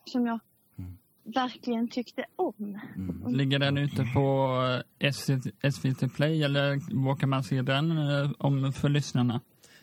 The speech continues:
Speaker 1: Det, det finns nog på en,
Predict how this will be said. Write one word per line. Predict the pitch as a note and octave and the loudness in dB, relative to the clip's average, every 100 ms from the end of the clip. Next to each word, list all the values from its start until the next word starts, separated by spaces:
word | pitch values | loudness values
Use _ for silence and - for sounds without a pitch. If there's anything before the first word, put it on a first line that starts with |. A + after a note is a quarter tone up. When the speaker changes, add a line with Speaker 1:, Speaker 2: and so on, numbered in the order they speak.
| _ _ _ - | _ _ _ -20
Speaker 1:
Det, | - D4+ E4 | -10 -4 -4
det | F4+ | -4
finns | - - G#4 C#4+ D#4 | -10 -6 -4 -4 -6
nog | G4 F4 C4+ | -6 -6 -6
på | - C#4+ - | -8 -10 -2
en, | D4 C#4+ | 0 0